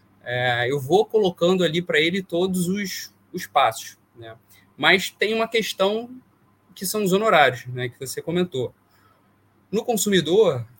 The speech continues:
né, por, sei lá, você teve o nome negativado, me procurou. E se eu cobrar duzentos reais pra ingressar com o processo pra você, né, no, no consumidor geral,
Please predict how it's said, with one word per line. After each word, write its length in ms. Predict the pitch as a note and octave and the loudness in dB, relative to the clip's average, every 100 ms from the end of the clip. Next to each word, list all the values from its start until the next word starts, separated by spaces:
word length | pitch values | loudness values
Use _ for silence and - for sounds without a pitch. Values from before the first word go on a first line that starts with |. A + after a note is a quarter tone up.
| _ _ _ _ _ | _ _ _ _ _
né, 160 | C3+ D#3 | -12 -10
por, 260 | - D#3+ - _ | -6 -8 -8 _
sei 140 | - | -2
lá, 60 | E3+ | -2
você 400 | C3 - F3 F3 - | -2 -2 -2 -2 -4
teve 160 | F3 | -2
o 40 | F3 | -2
nome 160 | E3+ | -2
negativado, 640 | E3+ D#3+ E3 E3 B2+ A2 A2+ | -2 0 -2 0 0 0 -2
me 120 | C3 | -10
procurou. 500 | D#3+ D#3 D3+ A#2+ G#2+ _ _ _ _ _ _ _ - | -10 -12 -8 -8 -8 _ _ _ _ _ _ _ -14
E 580 | A#2+ B2 B2+ C3 C3 B2+ - _ _ - | -6 -2 0 0 -2 -4 -10 _ _ -10
se 140 | - | -2
eu 60 | G#3+ | 0
cobrar 320 | G3+ F3 F3 | 0 2 0
duzentos 400 | D3 C#3 A3 - | 0 -2 -4 -2
reais 280 | C#3 C#3 - | 2 2 0
pra 140 | D3+ | -4
ingressar 460 | E3+ D3+ C3 D3+ C#3+ | -2 0 0 0 -2
com 80 | C3 | -2
o 20 | |
processo 460 | B2+ - C3 B2 | -6 -2 -4 -4
pra 100 | - | -8
você, 460 | A2 A2+ D3+ D#3 A#2 _ _ _ _ _ _ _ | -12 -10 -6 -4 -6 _ _ _ _ _ _ _
né, 180 | C3 C3 - | -8 -8 -6
no, 240 | C3+ B2 | -6 -6
no 140 | C3 C3+ | -8 -10
consumidor 560 | C#3+ A#2+ C3 B2+ C3+ | -8 -8 -6 -4 -4
geral, 420 | B2 A#2 C#3 C#3+ | -4 -2 0 0